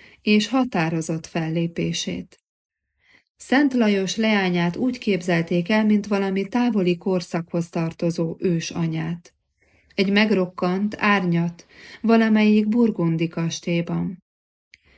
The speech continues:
S lám, a valóságban egy ötven éves, még élete és tekintélye teljében lévő asszony jelent meg előttük. „Megállj, érsek!”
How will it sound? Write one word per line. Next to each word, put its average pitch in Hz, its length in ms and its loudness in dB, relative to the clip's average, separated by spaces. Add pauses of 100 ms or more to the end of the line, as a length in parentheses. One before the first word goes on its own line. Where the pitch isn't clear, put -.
(160)
S - 120 -6
lám, 220 440 2
a 214 160 2
valóságban 214 800 0
egy 175 220 0
ötven 220 380 0
éves, 170 460 0 (300)
még 196 260 2
élete 214 480 2
és 214 220 2
tekintélye 190 680 0
teljében 175 640 0
lévő 170 320 2
asszony 165 500 -2
jelent 165 400 -2
meg 160 200 -2
előttük. 165 760 -6 (1400)
„Megállj, 208 520 4
érsek!” 170 680 -2